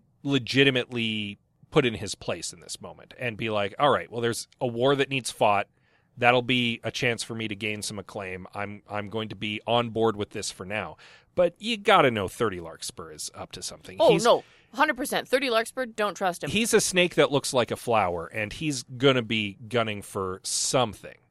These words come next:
Speaker 1: especially considering he just lost face by not being named one of nineteen Ads' Azuazuakat.
Speaker 2: Well, yeah.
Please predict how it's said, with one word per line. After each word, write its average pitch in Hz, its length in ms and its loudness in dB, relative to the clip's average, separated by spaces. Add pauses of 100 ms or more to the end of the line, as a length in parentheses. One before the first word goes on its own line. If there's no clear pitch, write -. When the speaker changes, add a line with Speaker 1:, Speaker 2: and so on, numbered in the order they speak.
(120)
Speaker 1:
especially 147 400 2
considering 113 400 -4
he 123 140 -8
just 110 240 -6
lost 107 320 -2
face 117 300 -2
by 95 300 -4
not 110 320 -6
being 104 240 -8
named 98 260 -8
one 95 200 -6
of 90 140 -10
nineteen 95 400 -10
Ads' 120 460 -4
Azuazuakat. 85 720 -14 (580)
Speaker 2:
Well, 156 240 -10
yeah. 165 160 -8